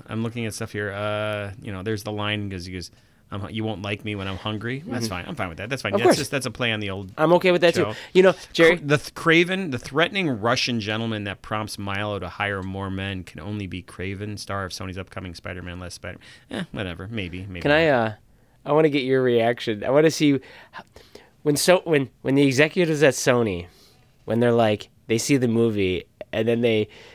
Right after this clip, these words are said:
Speaker 2: they're like, they see Michael Keaton at the end, and they're like, "Oh my God, Michael Keaton's in the movie. We gotta put him in the trailer." How are they reacting, Jerry?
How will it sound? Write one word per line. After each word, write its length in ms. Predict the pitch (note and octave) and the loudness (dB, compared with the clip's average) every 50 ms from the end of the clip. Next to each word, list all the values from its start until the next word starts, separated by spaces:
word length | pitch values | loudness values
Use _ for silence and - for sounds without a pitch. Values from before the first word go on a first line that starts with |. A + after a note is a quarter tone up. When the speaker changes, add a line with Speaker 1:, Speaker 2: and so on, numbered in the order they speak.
| - _ _ | -20 _ _
Speaker 2:
they're 140 | - G#2+ G#2+ | 0 0 2
like, 240 | G#2+ G#2 G#2 G#2 | 2 2 0 0
they 100 | - A2+ | -2 -4
see 140 | A2+ - C3 | -2 0 0
Michael 260 | A#2+ B2 A#2 A2 - | 2 2 2 0 -2
Keaton 300 | A2 - - A#2+ A#2+ A#2 | -8 -4 -4 -2 -2 0
at 100 | A2 G#2+ | -2 -2
the 160 | F#2+ A2 G2+ G#2 | -2 0 0 0
end, 300 | G#2 G2 F#2+ G2 A2 A2+ - - - - - _ | 0 0 -2 -4 -6 -10 -14 -20 -20 -20 -20 _
and 100 | _ B2+ B2 | _ -4 -2
they're 80 | B2 | 0
like, 160 | A#2+ A#2+ A#2 - _ - | 0 0 -2 -4 _ -8
"Oh 60 | C3+ | -4
my 120 | D3+ E3 | -2 -2
God, 180 | E3+ F3+ F3 D3+ | 0 2 0 2
Michael 240 | D3 D#3 D3+ - D#3 | 2 0 0 0 -4
Keaton's 300 | - - A3 F#3 D#3+ D#3 | -4 -6 -8 -6 -6 -4
in 40 | D3+ | -2
the 60 | F3 | 2
movie. 200 | F3 F#3 F3+ D#3 | 2 4 4 6
We 100 | C#3 D3 | 6 6
gotta 220 | C#3 C#3+ E3 E3 F3+ | 6 4 2 2 2
put 120 | - F3+ E3 | 2 2 2
him 80 | E3 | 4
in 80 | D#3+ D#3 | 6 4
the 60 | D#3 | 4
trailer." 380 | D3+ - D3+ C#3+ C3+ B2+ A2+ - - - - | 4 4 4 4 4 4 0 0 -6 -20 -4
How 120 | - F#3+ A3 | 2 6 6
are 80 | A#3+ G3+ | 8 8
they 100 | G3+ E3 | 8 8
reacting, 420 | D3+ C#3 B2+ A2+ A2 - B2+ A#2 | 8 8 6 4 2 0 -2 0
Jerry? 360 | G#2 A2+ A2 A2+ B2+ C3+ - | 2 2 4 4 2 2 0